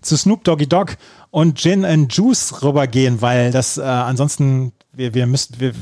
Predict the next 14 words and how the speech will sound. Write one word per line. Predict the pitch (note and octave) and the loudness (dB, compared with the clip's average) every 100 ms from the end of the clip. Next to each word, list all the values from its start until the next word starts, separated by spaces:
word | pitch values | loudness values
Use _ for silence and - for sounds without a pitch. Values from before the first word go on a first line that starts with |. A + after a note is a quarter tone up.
| - | -6
da, | A#2+ A#2 | -4 -2
da | |
müssen | B2 B2 | -2 0
wir | A#2+ | 0
jetzt | A2 - | 0 0
hingehen. | A#2 A2 G2+ G2+ - | 0 0 -2 -4 -4
Snoop | - E3+ | -2 0
Doggy | D#3+ C3 | 2 2
Dogg, | B2+ C#3+ C3+ | 2 0 0
Gin | D3 C#3 | 0 2
and | B2 | 2
Juice. | C3 F#3+ - - - - - - _ | 0 0 -4 -18 -16 -16 -18 -20 _
Und | E3 D3+ C3+ - - _ _ _ | 0 2 2 -2 -14 _ _ _
<laughs> | D3+ - C3 - - - - - - - F#2 | -2 0 0 -2 -6 -8 -8 -20 -14 -6 -2